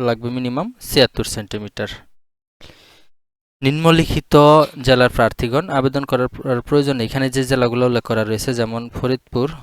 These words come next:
গোপালগঞ্জ, শরীয়তপুর, খাগড়াছড়ি, রাঙামাটি, খুলনা, নড়াইল, বরিশাল, ঝালকাঠি, পিরোজপুর ও পটুয়াখালী জেলার প্রার্থীদের কিন্তু আবেদন করার প্রয়োজন নেই। এছাড়া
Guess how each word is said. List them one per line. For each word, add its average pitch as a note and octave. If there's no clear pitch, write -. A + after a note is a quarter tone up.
গোপালগঞ্জ, A#2+
শরীয়তপুর, B2
খাগড়াছড়ি, A#2+
রাঙামাটি, A#2+
খুলনা, A#2
নড়াইল, A#2+
বরিশাল, B2
ঝালকাঠি, A#2
পিরোজপুর C#3+
ও -
পটুয়াখালী D#3
জেলার B2
প্রার্থীদের A#2+
কিন্তু B2
আবেদন A#2+
করার A#2
প্রয়োজন C3
নেই। A#2
এছাড়া A#2+